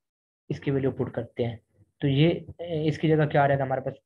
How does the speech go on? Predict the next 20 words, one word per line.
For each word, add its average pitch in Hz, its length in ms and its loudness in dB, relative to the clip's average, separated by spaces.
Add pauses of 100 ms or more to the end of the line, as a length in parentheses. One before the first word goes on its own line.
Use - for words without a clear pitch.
एफ़ 135 120 2
सी 147 220 -4
की 147 80 -4
जगह 139 180 -2
यहाँ 131 140 -4
पर - 100 -6
क्या 127 180 2
आ - 20 4
जाएगा 123 200 0
इस 123 200 -4
केस 127 220 -4
में, 127 160 -6 (800)
M 143 500 0 (260)
G 131 160 -8 (3250)
is 127 260 -2
equal 143 300 0
to 120 400 -4 (2000)
M 139 460 0 (2250)
V 131 400 -2
naught 123 420 -2